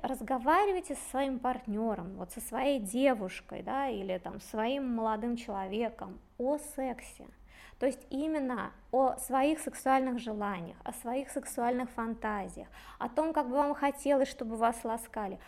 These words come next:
Вы об этом разговариваете? Вот, ну, просто в огромных. А, опять же, ребята, ну, у вас же с сексом всё в порядке, то есть чё, а почему бы не поговорить-то?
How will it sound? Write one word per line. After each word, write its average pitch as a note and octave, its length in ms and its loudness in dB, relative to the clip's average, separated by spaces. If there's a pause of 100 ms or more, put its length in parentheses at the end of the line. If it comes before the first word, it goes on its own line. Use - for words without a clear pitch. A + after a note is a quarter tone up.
(160)
Вы A#3+ 180 0
об C#4+ 180 2
этом D4+ 320 4
разговариваете? A3 1040 -2 (800)
Вот, C#4 200 2 (280)
ну, C4 140 -2
просто D#4+ 340 2
в C4 60 0
огромных. D4 840 4
А, B3+ 340 -2 (220)
опять D#4 360 10
же, A3+ 100 2
ребята, D4 320 4
ну, A#3+ 100 4
у - 20 2
вас E4 120 6
же D4+ 80 -4
с - 60 -10
сексом F#4+ 320 0
всё E4 160 0
в - 20 -8
порядке, E4 500 2
то - 100 -8
есть - 140 -8
чё, D#4 280 2
а G#3+ 100 6
почему - 260 -6
бы F#4 60 -8
не F4+ 100 0
поговорить-то? F4 880 0